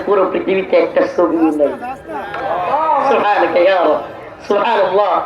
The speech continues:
একটা ছবিও নাই, একটা ভাস্কর্যও নাই। এই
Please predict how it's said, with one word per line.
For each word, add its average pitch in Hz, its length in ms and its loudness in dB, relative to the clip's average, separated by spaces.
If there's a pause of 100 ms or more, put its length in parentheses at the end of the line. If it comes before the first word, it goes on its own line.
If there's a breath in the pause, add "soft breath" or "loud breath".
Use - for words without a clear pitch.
(400)
একটা - 280 -2 (100)
ছবিও 196 380 4
নাই, 139 100 4 (600)
একটা 240 220 0
ভাস্কর্যও 240 800 2
নাই। 151 120 4 (880)
এই 247 80 4